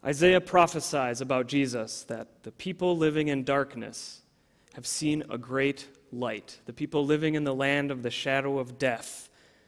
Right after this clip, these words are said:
have seen a great light. Those who have experienced great and prolonged darkness know the precious value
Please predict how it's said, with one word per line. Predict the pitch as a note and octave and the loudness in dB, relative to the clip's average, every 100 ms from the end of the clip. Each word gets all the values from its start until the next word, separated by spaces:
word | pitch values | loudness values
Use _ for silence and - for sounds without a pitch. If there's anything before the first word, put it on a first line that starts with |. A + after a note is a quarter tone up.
| _ | _
have | - A#2+ | -12 -8
seen | - D#3 C#3+ | -2 0 0
a | |
great | A#2+ C3 C3 C3 | 0 0 0 -2
light. | A#2 G#2+ G#2 - - _ _ _ _ _ _ _ _ _ _ _ _ _ _ _ - | -6 -6 -10 -16 -20 _ _ _ _ _ _ _ _ _ _ _ _ _ _ _ 6
Those | D#3+ F3+ | 6 8
who | F#3+ | 6
have | |
experienced | E3+ - - G#3 G#3 E3 A#2+ - - - - _ _ _ | 4 2 6 10 12 10 6 -4 -10 -12 -18 _ _ _
great | - D#3 G3 G3+ - | 0 6 6 4 0
and | F3 C#3+ | -4 -2
prolonged | D#3+ C#3 D#3+ F3+ D#3+ C#3 B2 | -4 0 4 6 4 2 -2
darkness | - C#3+ C#3+ C3 A2+ A2+ - - - - _ | 2 2 2 -4 -8 -8 -12 -14 -20 -20 _
know | C3 D3 F3 | 0 4 6
the | D3 | 4
precious | C3 - E3 E3 - D3 | -2 0 0 0 -2 -6
value | C3+ C3+ C3 C#3 C#3+ A2+ G#2 | -4 -2 0 0 0 -2 -6